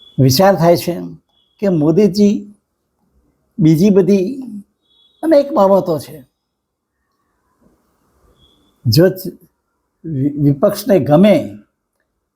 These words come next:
અને એમને પણ થોડો ફાયદો થાય એવી અનેક બાબતો છે, જો કે ગરીબાઈ, મોંઘવારી,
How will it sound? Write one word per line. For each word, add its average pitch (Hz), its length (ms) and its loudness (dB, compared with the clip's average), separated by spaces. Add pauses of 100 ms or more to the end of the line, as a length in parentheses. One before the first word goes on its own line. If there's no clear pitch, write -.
(140)
અને 196 280 2
એમને 185 520 4
પણ 269 540 -2
થોડો - 460 -4
ફાયદો 185 400 2
થાય 185 140 2
એવી 214 280 2
અનેક 214 320 2
બાબતો 180 420 0
છે, 120 260 -10 (240)
જો 170 200 2
કે 160 140 -4
ગરીબાઈ, 170 680 0 (920)
મોંઘવારી, 151 840 0